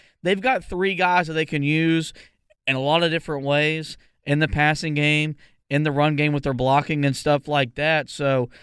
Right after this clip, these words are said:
I was really encouraged to see that element of the offense on display, um, because we thought we were gonna see it last year, and we saw it somewhat in the Virginia Tech game,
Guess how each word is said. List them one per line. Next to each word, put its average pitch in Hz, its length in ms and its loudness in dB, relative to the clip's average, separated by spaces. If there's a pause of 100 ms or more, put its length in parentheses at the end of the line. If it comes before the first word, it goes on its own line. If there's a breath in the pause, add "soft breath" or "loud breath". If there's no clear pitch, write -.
(240 soft breath)
I 151 120 0
was 180 200 0
really 202 260 0
encouraged 156 600 -2
to 147 100 0
see 135 540 0 (360 soft breath)
that 160 160 2
element 160 260 2
of 147 60 -2
the 139 100 -2
offense 135 640 0
on 135 180 2
display, 123 720 0 (400 soft breath)
um, 147 160 2
because 156 260 0
we 165 100 -2
thought 196 280 2
we 208 120 2
were 190 80 0
gonna 175 180 -2
see 175 320 0
it 156 220 4
last 147 460 0
year, 113 380 0 (460 soft breath)
and 156 160 2
we 156 100 4
saw 190 440 0
it 175 160 0 (120)
somewhat 196 560 0
in 170 40 -6
the 170 60 -6
Virginia 160 400 0
Tech 170 300 2
game, 120 420 0